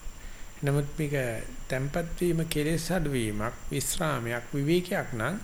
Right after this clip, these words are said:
ඒක ගොඩක් වෙලා පවත්වන්න උත්සාහ කරනවා. ඒක නිසා මේ දෙන්න ගෙනියන්න පුළුවන් භාවනාවෙන්. නමුත් ඒකට දක්වන ආකල්පය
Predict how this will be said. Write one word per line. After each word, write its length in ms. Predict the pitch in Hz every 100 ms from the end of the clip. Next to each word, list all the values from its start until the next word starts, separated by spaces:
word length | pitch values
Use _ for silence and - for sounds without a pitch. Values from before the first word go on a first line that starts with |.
| - - -
ඒක 200 | 190 160
ගොඩක් 360 | 147 160 160
වෙලා 200 | 208 202
පවත්වන්න 540 | 160 165 196 185 147 120
උත්සාහ 340 | 113 107 92
කරනවා. 340 | 92 87 - - -
ඒක 160 | - 151
නිසා 300 | 147 160 180
මේ 140 | 147 147
දෙන්න 240 | 156 135
ගෙනියන්න 540 | 113 139 170 214 180 123
පුළුවන් 440 | 120 165 175 101 107
භාවනාවෙන්. 720 | 113 156 185 98 87 85 - - - - -
නමුත් 280 | 160 160
ඒකට 220 | 156 151 147
දක්වන 320 | 147 160 143 - 131
ආකල්පය 600 | 147 196 214 190 143